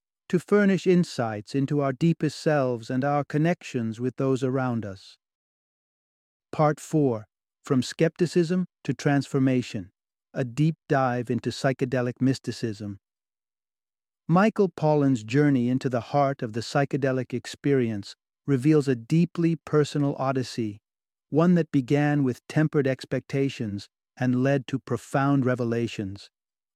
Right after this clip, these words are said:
After an initial L S D venture that left him craving more from the psychedelic realm, Pollan turned his gaze towards psilocybin mushrooms,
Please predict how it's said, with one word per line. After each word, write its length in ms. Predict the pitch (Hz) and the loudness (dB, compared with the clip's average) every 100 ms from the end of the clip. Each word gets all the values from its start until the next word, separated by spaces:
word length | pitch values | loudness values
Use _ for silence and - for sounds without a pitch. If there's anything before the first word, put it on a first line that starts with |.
| - | -2
After 320 | 139 - 156 | -2 2 4
an 100 | 143 | 4
initial 480 | 139 151 156 160 147 | 6 4 4 0 0
L 180 | 143 143 | 2 2
S 180 | 139 - | 0 -2
D 220 | - 139 | 2 2
venture 540 | 135 135 139 - 135 139 | 2 0 -2 -2 -2 -2
that 220 | 120 - | -4 -2
left 260 | 135 - - | -2 -2 -2
him 160 | 123 | -2
craving 460 | - 139 135 135 131 | 0 2 2 4 4
more 320 | 135 139 131 | 4 4 2
from 160 | - 117 | 0 -2
the 60 | |
psychedelic 640 | 110 135 123 117 131 127 - | 0 -2 -2 -2 0 -2 0
realm, 400 | 127 127 127 127 _ _ _ - | 0 0 0 -2 _ _ _ 0
Pollan 320 | 170 185 165 | 2 4 4
turned 260 | 156 151 | 4 4
his 180 | 135 117 | 2 -2
gaze 400 | 117 139 143 143 | 0 2 2 0
towards 420 | - 127 123 120 | -2 0 0 -2
psilocybin 760 | - - 160 147 143 131 127 127 | -2 0 0 0 0 0 2 2
mushrooms, 680 | 127 127 - 113 104 101 | 2 -2 -6 -8 -6 -10